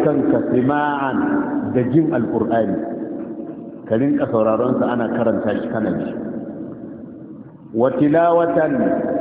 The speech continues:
ka kuma ji Alƙur'ani ka rinƙa karanta shi. Da yawa an samu daga cikin musulmai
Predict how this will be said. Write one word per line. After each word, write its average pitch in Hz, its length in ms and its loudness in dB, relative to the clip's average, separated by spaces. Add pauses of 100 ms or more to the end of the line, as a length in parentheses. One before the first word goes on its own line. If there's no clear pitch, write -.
(840)
ka 110 80 -2
kuma 160 260 2
ji 165 220 0
Alƙur'ani 156 800 2
ka 143 80 2
rinƙa 147 340 2
karanta 107 400 2
shi. - 220 0 (1300)
Da 110 80 2
yawa 151 300 4 (200)
an 127 240 0
samu 135 260 4
daga 113 200 2 (100)
cikin 123 260 2
musulmai 104 480 2